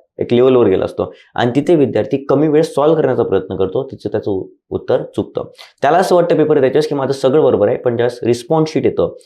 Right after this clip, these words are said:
आन्सर की येतं, त्यावेळेस त्याला दिसून येतं की आपण इथे गडबड केलेली आहे. तुम्ही अभ्यास थोडा कमी केला तरी चालेल, फक्त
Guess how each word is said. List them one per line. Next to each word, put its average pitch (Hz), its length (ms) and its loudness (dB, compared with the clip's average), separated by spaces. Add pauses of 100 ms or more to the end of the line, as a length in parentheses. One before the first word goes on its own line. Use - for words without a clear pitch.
(160)
आन्सर 123 440 0
की 160 80 4
येतं, 104 240 2
त्यावेळेस 110 280 -2
त्याला 107 180 -4
दिसून 110 240 -4
येतं 92 260 -4 (220)
की 110 60 0
आपण 107 260 -2
इथे 104 160 -4
गडबड 95 380 -2
केलेली 92 360 -4
आहे. 87 300 -12 (520)
तुम्ही 147 220 4
अभ्यास 127 420 -2
थोडा 135 160 2
कमी 139 320 2
केला 160 260 2
तरी 175 120 4
चालेल, 107 380 0
फक्त 120 220 -6